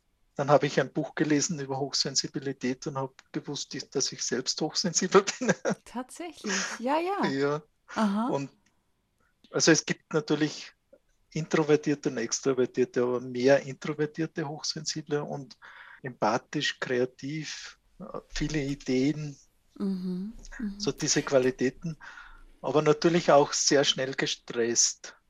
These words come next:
Speaker 1: Also das heißt eher nervöser und das sind so die negativen Seiten, aber es stecken sehr viele Qualitäten eben in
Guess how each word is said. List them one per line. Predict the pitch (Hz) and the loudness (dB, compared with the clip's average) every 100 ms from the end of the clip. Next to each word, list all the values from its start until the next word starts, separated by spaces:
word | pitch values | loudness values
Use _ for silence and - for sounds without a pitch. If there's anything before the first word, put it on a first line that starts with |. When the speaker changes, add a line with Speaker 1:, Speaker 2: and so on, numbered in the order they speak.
| - | -12
Speaker 1:
Also | - - | -6 -2
das | 131 131 135 | 0 0 4
heißt | 123 127 - - | 4 2 -2 -10
eher | - 131 135 | -4 0 0
nervöser | 135 131 127 117 143 151 - 160 151 151 - _ - | 2 -2 -2 -4 -4 -4 -2 -2 -2 -6 -12 _ -16
und | 147 135 127 151 165 185 - - - - | -12 -12 -14 -16 -18 -20 -20 -20 -20 -12
das | - | -4
sind | 151 | -2
so | 143 - | 0 -2
die | 151 | -2
negativen | 135 123 143 143 123 143 | -2 0 0 -2 0 4
Seiten, | - 110 - | 4 4 0
aber | 127 | -2
es | 131 - - | -2 -2 -4
stecken | - - 131 - | -4 -2 -2 0
sehr | 143 - 131 | 2 4 2
viele | - 151 143 | 0 -2 -2
Qualitäten | - 131 131 - - - - | -2 -2 -2 -2 -2 -2 -10
eben | 117 120 | -8 -8
in | 120 | -10